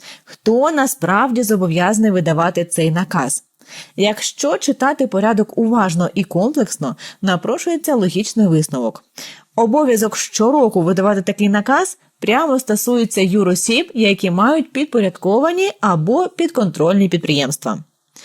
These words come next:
Але, і це ключове але, прямо і чітко цього в порядку не прописано.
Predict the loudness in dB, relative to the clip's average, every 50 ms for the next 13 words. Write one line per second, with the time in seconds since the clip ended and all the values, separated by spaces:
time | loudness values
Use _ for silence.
0 | -20 -18 -18 -20 -20 -6 -2 0 2 2 2 2 0 0 -2 -6 _ _ _ _
1 | -4 -4 -4 -2 -4 -4 0 0 0 0 0 -2 0 0 0 0 0 0 0 0
2 | -2 -4 -6 -10 _ _ _ _ _ -20 -20 _ _ -4 -2 0 2 2 2 4
3 | 2 2 2 0 -2 -2 -2 -2 -4 -2 0 0 -2 -2 0 -2 0 0 -2 -4
4 | -4 -4 -2 0 0 -2 -2 -2 -4 -4 -2 0 0 0 0 0 -2 -2 2 2
5 | 0 2 0 -4 -4 -6 -8 -10